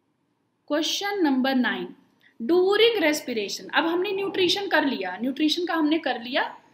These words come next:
जो भी हमें करना था, जितना भी हमें पढ़ना था, हम और भी आगे पढ़ेंगे क्योंकि अभी ये series जारी रहेगी।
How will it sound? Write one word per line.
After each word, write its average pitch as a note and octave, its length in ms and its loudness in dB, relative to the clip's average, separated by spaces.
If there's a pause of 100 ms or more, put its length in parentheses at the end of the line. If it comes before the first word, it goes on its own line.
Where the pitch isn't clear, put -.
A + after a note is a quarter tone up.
(260)
जो A#3+ 140 -2
भी C#4 140 2
हमें C#4 240 2
करना C4 380 0
था, F4 40 -2
जितना B3 320 -4
भी B3 100 -2
हमें B3 220 -2
पढ़ना G#3+ 420 -6
था, E4 40 -8
हम C4+ 200 -4
और C4 340 2
भी F4+ 140 6
आगे E4 260 4
पढ़ेंगे C#4 520 4
क्योंकि D4+ 220 -4
अभी C#4 240 4
ये C#4 60 -10
series B3+ 380 -8
जारी G#3 340 -4
रहेगी। F3+ 380 -14